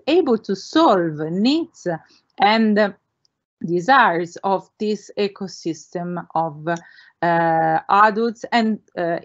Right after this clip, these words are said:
with the, the, uh, with the, uh, children at the center of this innovation process. This is more or less what we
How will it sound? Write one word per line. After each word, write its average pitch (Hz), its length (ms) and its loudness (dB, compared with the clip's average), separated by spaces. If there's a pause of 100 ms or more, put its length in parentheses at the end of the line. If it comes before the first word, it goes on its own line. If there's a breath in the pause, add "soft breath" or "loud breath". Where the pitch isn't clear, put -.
(180)
with 285 280 0 (120)
the, 220 340 0 (120)
the, 180 840 -2
uh, 175 40 -4
with 180 300 0
the, 180 500 0 (440 soft breath)
uh, 165 200 4
children 269 680 4 (100)
at 202 200 2
the 190 80 0
center 156 960 -6
of 170 160 2 (220)
this 165 400 -4 (180)
innovation 160 840 -4
process. 143 540 -10
This 311 160 6
is 277 180 -2
more 233 320 6
or 214 120 6
less 196 440 4
what 196 280 0
we 190 200 -2